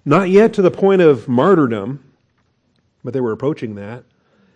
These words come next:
Hebrews twelve four, "You have not yet resisted to the point of shedding blood in your striving against sin. Yet you have forgotten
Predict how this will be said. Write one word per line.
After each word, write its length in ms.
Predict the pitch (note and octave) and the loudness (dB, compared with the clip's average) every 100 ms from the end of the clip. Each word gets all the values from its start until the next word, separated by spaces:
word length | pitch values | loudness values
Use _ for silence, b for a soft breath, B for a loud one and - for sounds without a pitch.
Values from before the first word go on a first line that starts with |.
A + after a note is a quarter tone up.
| _ _ _ | _ _ _
Hebrews 340 | - D3 D3 - | -4 0 0 -2
twelve 320 | D#3+ D3 C3 | 0 0 0
four, 600 | - D#3 A#2+ A2+ A#2+ A#2 _ _ _ _ _ _ _ _ _ _ _ _ _ _ _ _ _ | 0 2 2 0 -6 -12 _ _ _ _ _ _ _ _ _ _ _ _ _ _ _ _ _
"You 120 | C3+ | 0
have 160 | C#3+ B2+ | 2 4
not 260 | C3 F3 F#3+ | 2 2 2
yet 220 | F3+ F3 | 0 0
resisted 640 | E3 D3 D3+ D3+ - C#3+ | 0 0 0 0 0 -4
to 60 | C3 | -2
the 100 | C3 | -6
point 320 | - C#3+ C#3 | -2 0 0
of 80 | - | -2
shedding 340 | C#3 C3+ C3 | -4 -4 -4
blood 460 | A#2 B2 G2 F#2+ G#2 _ _ _ _ _ _ _ _ _ _ _ _ | -4 -4 -6 -12 -20 _ _ _ _ _ _ _ _ _ _ _ _
in 140 | - A#2 | -8 -6
your 100 | A#2 | -6
striving 600 | - C3 B2+ A#2 A2 G#2+ | -4 -2 0 -2 -6 -8
against 380 | G#2 G#2+ G#2 - | -10 -10 -12 -12
sin. 460 | C3 G#2+ G2+ A2 _ _ _ _ _ _ _ _ _ _ _ _ _ _ - | -10 -10 -12 -20 _ _ _ _ _ _ _ _ _ _ _ _ _ _ -8
Yet 220 | B2 B2+ | -6 -6
you 140 | A#2+ | -6
have 220 | G#2+ A#2 G#2+ | -6 -8 -8
forgotten 640 | G#2+ C3 D3 A2+ F#2+ F#2+ | -6 -4 -4 -6 -14 -20